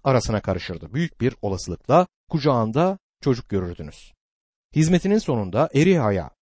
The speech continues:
gittiğinde yine kalabalıkları yolun kenarına dizilmiş olarak görüyoruz. Öyle ki kısa boylu Zakkay'ın onu görebilmek için ağaca tırmanması gerekmişti.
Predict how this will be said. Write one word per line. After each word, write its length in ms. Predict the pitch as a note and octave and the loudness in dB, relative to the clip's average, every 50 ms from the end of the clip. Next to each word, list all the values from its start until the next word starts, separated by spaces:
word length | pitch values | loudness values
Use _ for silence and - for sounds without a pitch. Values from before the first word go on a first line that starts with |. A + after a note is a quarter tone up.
| _ B2 A2+ | _ -20 -18
gittiğinde 680 | B2 - - - A2 G2+ F#2 F2 F2 F2 D3 F#3 G#3 - _ _ - | -18 -18 -14 -8 -6 -6 -6 -4 -2 0 0 0 0 -2 _ _ -2
yine 300 | E3 G#3 A#3+ F3+ E3+ F#3+ | 0 2 2 2 0 0
kalabalıkları 560 | - - C#3+ C3 A#2 A2+ G#2+ - - B2 F#3 | 0 2 2 4 4 2 0 0 -2 -2 0
yolun 260 | F3+ D3+ D3+ F3 G3 | 0 0 -2 -2 -4
kenarına 460 | - - D3+ B2 G#2+ G2 G#2 D3+ - - - C3+ | -4 0 0 0 0 0 0 -2 -4 -4 -4 -2
dizilmiş 360 | D3+ D#3 D#3 C3 G#2+ - - | -2 0 0 0 -2 -2 -4
olarak 280 | G2+ G2 G#2 A#2+ - | -4 -2 -2 -4 -4
görüyoruz. 540 | - F#2+ F2 D#2+ D2+ - - - - - - _ _ _ _ _ _ _ _ - | -6 -8 -8 -8 -8 -12 -14 -20 -20 -20 -20 _ _ _ _ _ _ _ _ 2
Öyle 280 | C#3 C#3+ D#3+ G#3 B3 - | 4 4 6 4 4 0
ki 180 | - A#2+ C3 | -2 -4 -6
kısa 300 | - - - - A#3 G3 | -4 -4 -2 -2 -2 0
boylu 360 | C#3 G#2+ F#2+ F2+ G2 C#3+ D#3 | 0 -2 -2 -2 -2 -4 -4
Zakkay'ın 580 | B2 B2+ F3+ G3+ - - A2+ G2 F#2+ A#2 F#3+ G3+ _ _ _ _ - | -2 0 0 0 0 -2 -4 -2 -2 -2 -2 -4 _ _ _ _ -2
onu 200 | - E3 A#3 C4 | 0 0 2 2
görebilmek 460 | G3+ D#3 D3 D#3+ D#3 F3+ G#3+ B3 - | 2 2 2 2 2 0 0 -2 -2
için 240 | - - F#3+ A3 A3+ - _ _ _ _ - | -2 -4 -4 -4 -4 -6 _ _ _ _ -2
ağaca 320 | B2 C#3 C#3+ D3+ D#3+ D#3+ E3+ | 0 2 2 2 2 0 -2
tırmanması 560 | - G#3 G3 F#3+ F#3+ F#3 F#3 F#3 E3 - D3+ | -2 -2 0 0 0 2 2 0 0 0 2
gerekmişti. 600 | C3 A#2+ G#2 F#2+ - - F#2+ - - - - - | 2 2 2 0 -2 -8 -12 -12 -12 -12 -14 -16